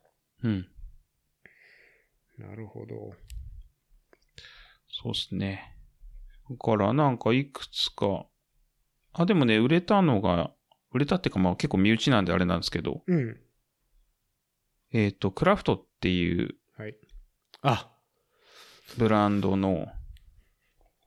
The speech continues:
Speaker 1: えっと、まあ、日本でも一応展開してるんですけど、多分自転車しかやってないのかな？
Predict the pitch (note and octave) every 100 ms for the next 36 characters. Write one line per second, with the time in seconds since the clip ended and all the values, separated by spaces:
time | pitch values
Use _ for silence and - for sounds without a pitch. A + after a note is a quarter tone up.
0 | _ _ _ _ - G2+ F#2+ F#2 F#2 A2
1 | F#2+ F#2 A#2+ D3+ A2+ C#3+ E3+ G#4 F#4+ F3+
2 | A2+ F#2+ F#2+ D3 - G#3 G#3+ G#3+ - G#3
3 | D#3+ - G3 - D#4+ A2 A2 - D#4+ C#4+
4 | - - - - F2 - F#2+ F2+ F2 -
5 | - A#2+ E3+